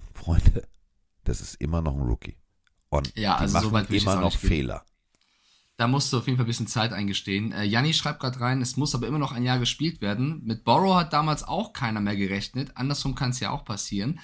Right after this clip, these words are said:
Speaker 1: Ja.
Speaker 2: Ja, das stimmt nicht ganz. Ich würd nicht sagen keiner, weil ich war tatsächlich, auch weil ich ein kleiner L-S-U-Fanboy bin, einer der wenigen, der sehr überzeugt war von Joe Burrow. Ich war so ein bisschen ein Kritiker von Trevor Lawrence und von Zach Wilson. Das hat's jetzt hier und da ein bisschen ausgezahlt.
Speaker 1: <laughs>
Speaker 2: Ähm, aber ich, äh, ja,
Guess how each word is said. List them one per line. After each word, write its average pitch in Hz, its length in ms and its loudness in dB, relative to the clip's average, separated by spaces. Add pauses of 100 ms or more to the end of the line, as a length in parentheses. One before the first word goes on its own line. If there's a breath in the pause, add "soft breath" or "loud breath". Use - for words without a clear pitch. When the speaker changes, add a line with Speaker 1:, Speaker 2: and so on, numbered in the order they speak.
(120)
Speaker 1:
Ja. 69 140 0
Speaker 2:
Ja, 151 40 2
das 185 120 4
stimmt 202 160 2
nicht 175 120 2
ganz. 160 280 2
Ich 147 100 -6
würd 160 80 -4
nicht 151 100 0
sagen 139 220 0
keiner, 151 420 -2
weil 135 160 0
ich 147 140 -2
war 156 100 2
tatsächlich, 143 680 0
auch 127 160 -4
weil 117 100 2
ich - 180 -2
ein 120 80 -8
kleiner 110 220 -2
L-S-U-Fanboy 101 680 0
bin, 101 300 -2 (320 loud breath)
einer 123 160 6
der 123 100 4
wenigen, 143 320 4
der 117 140 4
sehr 117 220 2
überzeugt 131 420 0
war 117 80 -6
von 110 140 -4
Joe 107 140 -2
Burrow. 107 400 2
Ich - 140 -2
war 143 80 0
so 139 80 2
ein 127 60 0
bisschen 139 260 0
ein 123 60 2
Kritiker 127 340 -4
von 117 120 -4
Trevor 110 240 -2
Lawrence 131 420 0
und 113 60 -6
von 110 120 -4
Zach 107 180 -2
Wilson. 175 460 0
Das 101 160 -6
hat's 123 120 -4
jetzt 98 140 -2
hier 127 140 0
und 117 80 2
da 107 80 -2
ein 101 80 -2
bisschen 110 240 -2
ausgezahlt. 139 640 -2
Speaker 1:
<laughs> - 60 -20 (400 loud breath)
Speaker 2:
Ähm, 117 420 6 (160)
aber 120 480 2
ich, 120 240 -6
äh, 98 460 -8
ja, 123 340 2